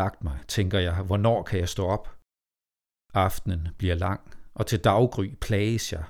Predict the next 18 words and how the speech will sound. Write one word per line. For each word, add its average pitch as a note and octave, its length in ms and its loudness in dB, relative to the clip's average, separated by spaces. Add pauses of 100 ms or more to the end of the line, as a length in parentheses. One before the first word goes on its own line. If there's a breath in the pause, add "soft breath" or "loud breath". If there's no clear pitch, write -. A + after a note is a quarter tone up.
(120)
af A#2+ 140 -2
uro. G#2 500 -4 (1040)
Min F#2+ 180 0
krop - 320 0 (300 loud breath)
er G2+ 100 -2
dækket A#2 460 4
af F2+ 100 2
madikker F#2 640 0
og G2 40 -4
skorper. G#2 520 0 (680)
Min A2 160 4
hud B2+ 260 8 (140)
sprækker G2 580 0 (160)
og E2+ 160 -4
væsker. G#2 400 -2 (880)
Hurtigere A2 720 4
end A2 80 2
skytlen F#2 600 0